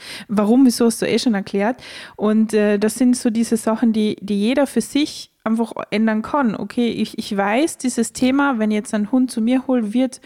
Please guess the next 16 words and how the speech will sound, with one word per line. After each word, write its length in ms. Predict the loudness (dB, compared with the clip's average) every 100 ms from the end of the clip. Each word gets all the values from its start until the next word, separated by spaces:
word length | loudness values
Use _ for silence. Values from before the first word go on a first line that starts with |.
| -20
früher 240 | -4 0
oder 100 | 2
später 320 | 0 -2 -2 -2
kommen, 400 | 0 2 2 2
wenn 160 | 0
ich 220 | -2 -2
nichts 400 | 0 0 -4 -6
mache. 400 | -4 -4 -4 -6 -8 -18 -20 -20 -10
Ja, 140 | -2 -2
und 120 | 0
wenn 120 | 0
ich 80 | 0
von 160 | 0 -2
Anfang 320 | -2 0 0
an 140 | 0
weiß, 320 | 0 -2 -2